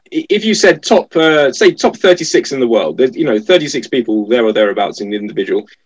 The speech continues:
If you said top thirty-six people in the world ranking, maybe limit it to three or four per country, because that's the same as a world champs. And, you know,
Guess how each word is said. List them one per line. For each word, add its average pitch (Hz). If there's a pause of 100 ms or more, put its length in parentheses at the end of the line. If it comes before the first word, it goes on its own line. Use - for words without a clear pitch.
If 175
you 226
said 208
top -
thirty-six 160
people 135
in 131
the 127
world 131
ranking, 110 (480)
maybe 208
limit 180
it 123
to 127
three 143
or 123
four 117
per 110
country, 104
because 120
that's -
the 113
same 117
as 107
a 107
world 104
champs. 101
And, 101
you 127
know, 101